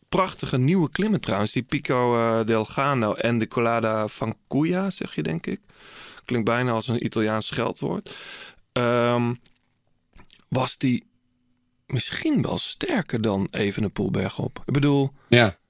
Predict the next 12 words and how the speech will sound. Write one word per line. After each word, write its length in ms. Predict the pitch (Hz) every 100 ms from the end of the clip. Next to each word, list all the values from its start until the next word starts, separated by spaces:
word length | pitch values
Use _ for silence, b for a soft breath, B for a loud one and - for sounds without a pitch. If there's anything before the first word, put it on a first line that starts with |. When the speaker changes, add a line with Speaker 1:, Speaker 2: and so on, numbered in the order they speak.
| _
Speaker 1:
eh, 240 | - 120 123
zeker 300 | - 160 -
op 100 | -
die, 300 | 131 123 123
die 320 | 120 120 120
Pico 300 | - 131 127
del 120 | 120
Gan-, 300 | 110 170 165
Gano 600 | - - - 160 143 95
komt, 380 | 92 - 120 -
komt 320 | - - 120
Evenepoel, 720 | - - 135 127 - 123 120